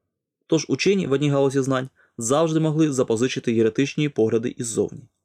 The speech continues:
Однак, якщо кожен, від музикознавця до біолога,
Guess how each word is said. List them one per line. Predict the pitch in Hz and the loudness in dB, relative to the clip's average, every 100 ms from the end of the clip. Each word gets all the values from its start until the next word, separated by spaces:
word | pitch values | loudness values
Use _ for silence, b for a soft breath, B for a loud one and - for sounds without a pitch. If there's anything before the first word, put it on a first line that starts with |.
| _ _ _ _ _ _ - | _ _ _ _ _ _ 0
Однак, | 175 104 - - _ _ | 2 0 -4 -18 _ _
якщо | 180 185 190 - | -2 0 -2 0
кожен, | 185 156 107 - - _ _ | 2 2 0 -4 -12 _ _
від | 131 - | -4 0
музикознавця | 135 - 160 139 127 101 110 | 0 0 0 0 0 0 0
до | 120 | 2
біолога, | 131 143 104 98 | 4 4 2 -2